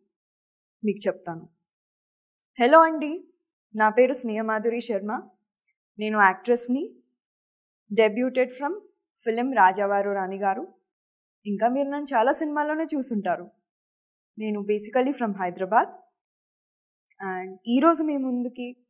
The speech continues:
ఎందుకు వచ్చానో నేను ఇప్పుడు మాట్లాడబోతున్నాను. So, టెన్త్ క్లాస్ నుండి నేను బాగా స్టూడియస్ ఉండే. ఆ, ఎప్పుడు చదువు and also extra curricular activis-, యాక్టివిటీస్‌లో కూడా నేను ఎప్పుడు ఫస్ట్ ఉండే. ఆ,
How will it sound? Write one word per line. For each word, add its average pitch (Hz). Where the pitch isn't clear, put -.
ఎందుకు 214
వచ్చానో 226
నేను 202
ఇప్పుడు 202
మాట్లాడబోతున్నాను. 170
So, 214
టెన్త్ 220
క్లాస్ 370
నుండి 320
నేను 311
బాగా 196
స్టూడియస్ 196
ఉండే. 180
ఆ, 180
ఎప్పుడు 208
చదువు 185
and 196
also 202
extra 262
curricular 240
activis-, 220
యాక్టివిటీస్‌లో 226
కూడా 247
నేను 320
ఎప్పుడు 233
ఫస్ట్ 208
ఉండే. 170
ఆ, 185